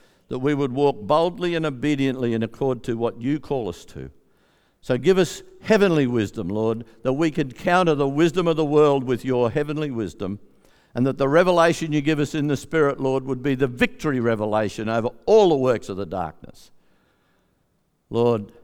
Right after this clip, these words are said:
thank you that that's your gift as we ask for it today, and we ask for it in Jesus' name. And we thank you that you are faithful to deliver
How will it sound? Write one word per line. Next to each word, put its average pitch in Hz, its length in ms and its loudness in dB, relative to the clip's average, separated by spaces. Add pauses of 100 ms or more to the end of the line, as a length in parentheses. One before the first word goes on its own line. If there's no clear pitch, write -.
(140)
thank 123 280 -4
you 98 140 -6
that 95 240 -6
that's - 260 -6
your 104 180 -2
gift 92 560 -8 (1080)
as 87 160 -8
we 98 180 -10
ask 107 300 -6
for 127 120 -6
it - 120 -8
today, 104 480 -2 (840)
and 101 120 -10
we 101 140 -8
ask 107 340 -4
for 107 140 -8
it - 180 -16
in 87 340 -8
Jesus' 113 540 -6
name. 65 280 -12 (1000)
And 90 120 -8
we 95 100 -6
thank - 460 -4
you 69 180 -12 (720)
that 90 180 -8
you 85 140 -6
are 87 120 -4
faithful 101 680 -6 (1300)
to 95 100 -8
deliver 90 540 -4